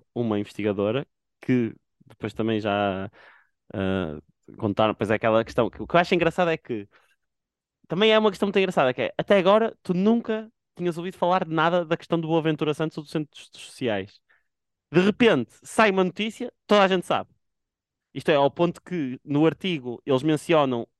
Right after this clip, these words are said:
o professor Estrela e o professor, eh, e o aprendiz e a Watchwoman, e toda a gente sabe quem é que são estas pessoas. Toda a gente sabe. Portanto, eu acho que é muito engraçado, exatamente, está relacionado exatamente com essas estruturas de poder que estavas a falar e o grande problema que existe na academia,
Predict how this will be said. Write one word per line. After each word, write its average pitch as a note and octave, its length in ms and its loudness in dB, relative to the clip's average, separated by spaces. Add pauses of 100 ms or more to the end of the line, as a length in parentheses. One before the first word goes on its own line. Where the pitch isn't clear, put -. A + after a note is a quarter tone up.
o B2+ 220 -2
professor - 300 -4
Estrela B2+ 560 -2 (460)
e B2 60 2
o A2+ 60 -2
professor, C3 460 -2
eh, B2 300 0
e B2 120 0
o B2+ 40 4
aprendiz C3 640 -2
e A#2+ 80 -4
a A#2+ 60 4
Watchwoman, C#3+ 540 0
e F#3 100 -8
toda A3+ 200 6
a - 20 4
gente A3+ 180 -2
sabe B3 160 0
quem A#3 120 -2
é - 20 -2
que - 60 -10
são A#3+ 100 -2
estas A3+ 200 -6
pessoas. C#3+ 480 -6 (200)
Toda E3+ 100 2
a F3+ 40 2
gente A3 160 -2
sabe. D#3+ 300 2
Portanto, - 400 -8 (580)
eu D3+ 120 2
acho D#3+ 120 0
que F#3 60 0
é E3 40 2
muito E3+ 220 0
engraçado, E3 760 0 (260)
exatamente, C#3 400 -8 (180)
está D#3+ 160 -2
relacionado D3 360 -4
exatamente C#3+ 300 -6
com - 80 -4
essas D3 200 -6
estruturas D3+ 420 -4
de - 60 -20
poder C#3+ 220 -4
que - 40 -20
estavas C3 260 -2
a C3 60 -2
falar C3+ 480 2
e C3 100 0
o A#2+ 40 -2
grande E3+ 220 -2
problema D#3 320 -2
que - 80 -16
existe C#3+ 240 -10
na C#3+ 80 -2
academia, C3+ 560 -4